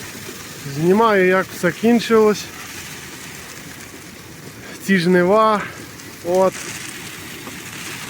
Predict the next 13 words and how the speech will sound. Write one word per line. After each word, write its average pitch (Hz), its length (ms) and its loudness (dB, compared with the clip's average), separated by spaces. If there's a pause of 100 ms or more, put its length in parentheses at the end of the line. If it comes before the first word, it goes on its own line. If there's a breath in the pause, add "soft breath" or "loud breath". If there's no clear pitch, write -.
(720)
Кінчилось 202 420 4
тим, 214 200 2
що - 140 -2
дуже 180 260 2
багато 175 360 2
стручка, 226 560 0
ось 208 160 4 (100)
приїхали, 185 540 -4 (580)
вже 156 180 -2
домолочували 185 680 4
під 170 160 -6
фонарик. 190 500 0 (2750)
Е, 143 440 -4